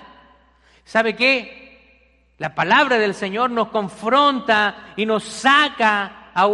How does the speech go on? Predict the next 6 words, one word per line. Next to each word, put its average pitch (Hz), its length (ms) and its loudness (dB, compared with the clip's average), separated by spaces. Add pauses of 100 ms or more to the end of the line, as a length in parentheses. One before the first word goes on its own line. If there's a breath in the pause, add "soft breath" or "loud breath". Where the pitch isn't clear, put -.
(140)
a 190 120 0
la 185 220 2
realidad 185 880 -2
de 156 100 -8
las 147 140 -8
cosas. - 760 -20